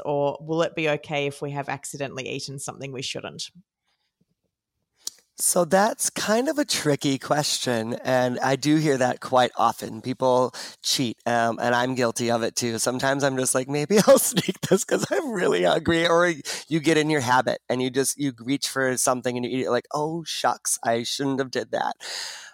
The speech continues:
Speaker 2: Um, depending on when you ate it and how much of it, um, will really kinda determine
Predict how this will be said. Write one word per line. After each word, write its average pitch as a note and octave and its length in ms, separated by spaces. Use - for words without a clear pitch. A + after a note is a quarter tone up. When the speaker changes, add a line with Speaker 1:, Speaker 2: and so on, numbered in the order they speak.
Speaker 2:
Um, C#3+ 460
depending G3+ 600
on D3 360
when B2+ 360
you G3 220
ate A#2 180
it B2+ 180
and D3 140
how E3+ 320
much C#3 320
of G2+ 140
it, - 180
um, A2+ 440
will C#3+ 640
really D3+ 200
kinda C3+ 220
determine A#2 760